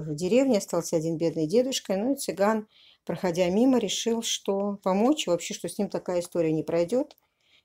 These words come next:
И он перехитрит этого змея. Ну, что, собственно говоря, и случилось. Вот, видите, змей дышит огнём там. Вот цыган. Вот. Так.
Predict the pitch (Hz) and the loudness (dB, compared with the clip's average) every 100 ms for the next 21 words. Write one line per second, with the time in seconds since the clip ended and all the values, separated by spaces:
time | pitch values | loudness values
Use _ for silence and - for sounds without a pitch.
0 | _ - 170 220 214 - 190 - 208 170 | _ -4 0 0 -2 -2 -2 0 0 2
1 | 147 143 139 143 151 190 233 254 247 _ | 0 0 0 0 0 0 2 0 -6 _
2 | - 240 - - 220 - 185 190 185 185 | -6 -6 -6 -8 -8 -8 -2 -2 -2 -6
3 | 185 - 110 - - - _ _ _ _ | -6 -6 -6 -8 -12 -20 _ _ _ _
4 | _ _ _ _ 196 - _ 214 208 165 | _ _ _ _ -20 -20 _ -18 -14 -10
5 | 160 175 208 240 226 - 147 185 208 - | -6 -2 0 0 0 -6 -4 -4 -4 -8
6 | 185 139 151 170 208 233 - 190 185 _ | -8 -6 -4 -2 -2 -4 -6 -10 -10 _
7 | _ _ _ _ _ _ _ _ - 185 | _ _ _ _ _ _ _ _ -20 -20
8 | - - 170 180 220 233 _ _ _ _ | -14 -12 -8 -6 -6 -8 _ _ _ _
9 | _ _ _ _ _ _ _ _ _ _ | _ _ _ _ _ _ _ _ _ _
10 | _ _ _ _ _ _ _ _ _ _ | _ _ _ _ _ _ _ _ _ _
11 | - - - - - _ _ _ _ _ | -20 -20 -16 -14 -14 _ _ _ _ _
12 | _ _ _ _ _ _ _ _ _ _ | _ _ _ _ _ _ _ _ _ _
13 | _ _ _ _ 190 202 214 | _ _ _ _ -12 -12 -14